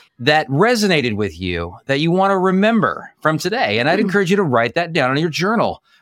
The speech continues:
Speaker 1: right under that place you wanna visit and the fears that you wanna overcome. And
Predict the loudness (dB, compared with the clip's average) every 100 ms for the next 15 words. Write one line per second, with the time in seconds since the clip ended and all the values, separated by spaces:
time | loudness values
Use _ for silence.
0 | -2 0 2 2 2 2 0 0 -2 0
1 | 0 0 0 0 -2 -2 -2 -2 -2 -2
2 | -2 -4 -6 -4 -2 0 -2 -4 _ _
3 | -6 -6 -6 -4 -4 -4 -16 _ _ _
4 | _ -2 0 0